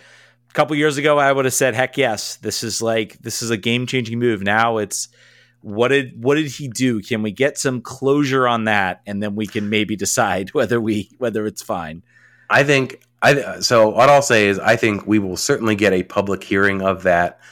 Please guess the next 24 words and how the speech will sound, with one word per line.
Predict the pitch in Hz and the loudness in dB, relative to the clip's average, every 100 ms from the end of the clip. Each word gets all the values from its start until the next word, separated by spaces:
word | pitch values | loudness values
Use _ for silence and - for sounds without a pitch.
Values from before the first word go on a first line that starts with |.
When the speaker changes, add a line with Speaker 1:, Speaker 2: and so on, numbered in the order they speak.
| - _ _ 95 | -20 _ _ 2
Speaker 2:
Uh, | 98 95 | 4 4
it | 107 | 4
will | 107 | 4
not | 120 120 | 4 4
be | |
before | 104 98 - 107 | 0 -2 0 0
the | 101 | 0
club | 98 98 90 | 0 -2 -2
decides. | 87 95 82 73 73 | -2 2 2 0 -6
The | - | 0
club, | 165 180 151 - | 4 4 0 -2
the | 131 | 2
club | 175 180 139 | 4 4 6
knows, | 113 85 76 - | 4 4 0 0
right? | 95 104 | 2 2
The | 95 | 0
club, | 131 123 110 - | 4 4 2 -2
club | 147 143 | 0 2
is | 135 | 2
aware | 123 120 117 | 2 4 4
of | 104 | 4
whatever | 107 113 | 2 4
it | 107 | 2
is. | 90 87 - | 2 0 -6